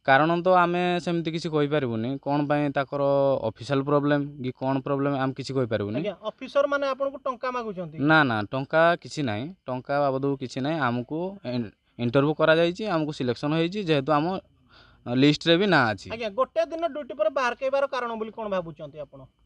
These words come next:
Speaker 1: ସେମିତି ତ କ'ଣ ପ୍ରୋବ୍ଲେମ ଆମେ ଟିକେ ଜାଣିନୁ, ତ ସେଥିପାଇଁ ବସିଛୁ, ଆମକୁ ଯେବେ ନିଯୁକ୍ତି ଦେବେ ଆମେ ସେ ପର୍ଯ୍ୟନ୍ତ ରହିବୁ ଆଉ, ବସିବୁ ଆଉ।
Speaker 2: ଦେଖନ୍ତୁ, ଆମେ ସିଧାସଳଖ ଦୃଶ୍ୟ ଦେଖାଉଛୁ। ଯୁବକମାନେ କାମ, ଗୋଟିଏ ଦିନ କାମ କରିଥିଲେ ଏବଂ ନିଯୁକ୍ତି ମଧ୍ୟ ପାଇଥିଲେ,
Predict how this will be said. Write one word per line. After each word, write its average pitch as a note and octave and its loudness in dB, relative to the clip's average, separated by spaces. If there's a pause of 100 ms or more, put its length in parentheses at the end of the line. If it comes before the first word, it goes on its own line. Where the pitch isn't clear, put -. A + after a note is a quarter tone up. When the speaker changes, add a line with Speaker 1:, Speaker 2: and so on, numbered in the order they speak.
(420)
Speaker 1:
ସେମିତି A2 -2
ତ C3 0 (380)
କ'ଣ D3+ 0 (120)
ପ୍ରୋବ୍ଲେମ D3 -2
ଆମେ C#3+ -2 (220)
ଟିକେ C3+ -4
ଜାଣିନୁ, A#2 0 (880)
ତ - -6 (1120)
ସେଥିପାଇଁ E3 2
ବସିଛୁ, E3+ 4
ଆମକୁ E3 2
ଯେବେ D#3+ 4 (440)
ନିଯୁକ୍ତି C#3 -2
ଦେବେ C#3+ 0
ଆମେ C#3+ 0
ସେ D3 -4
ପର୍ଯ୍ୟନ୍ତ C#3 -2
ରହିବୁ C#3+ 0
ଆଉ, B2+ -2
ବସିବୁ B2+ -4
ଆଉ। - -10 (200)
Speaker 2:
ଦେଖନ୍ତୁ, C4 -6
ଆମେ C#4+ 0
ସିଧାସଳଖ C4+ 2
ଦୃଶ୍ୟ A#3+ 2
ଦେଖାଉଛୁ। A#3+ 2 (120)
ଯୁବକମାନେ C4 6 (120)
କାମ, A#3+ 4 (120)
ଗୋଟିଏ B3 4
ଦିନ C4+ 4 (100)
କାମ A#3+ 6 (100)
କରିଥିଲେ C4 6
ଏବଂ C#4+ 6
ନିଯୁକ୍ତି A#3+ 2
ମଧ୍ୟ C4 6
ପାଇଥିଲେ, A3 2